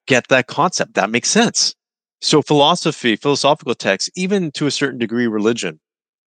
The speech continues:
right? There's a lot of wisdom within religion. There's a lot of principles and values that you can learn, different perspectives.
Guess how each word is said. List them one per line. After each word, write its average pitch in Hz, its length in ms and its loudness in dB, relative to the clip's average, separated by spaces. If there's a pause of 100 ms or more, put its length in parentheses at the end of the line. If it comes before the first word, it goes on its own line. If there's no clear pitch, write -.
(160)
right? 104 200 0
There's 117 240 0
a 120 60 2
lot 113 280 4
of 110 100 -6
wisdom 107 560 0
within 95 300 -8
religion. 92 500 -4
There's 92 160 -6
a 107 40 -4
lot 113 120 2
of 117 100 -4
principles 107 560 -6
and 92 160 -10
values 98 540 2
that 95 140 -6
you 98 100 -12
can 92 140 -12
learn, 90 360 -6
different 101 300 -6
perspectives. - 720 -6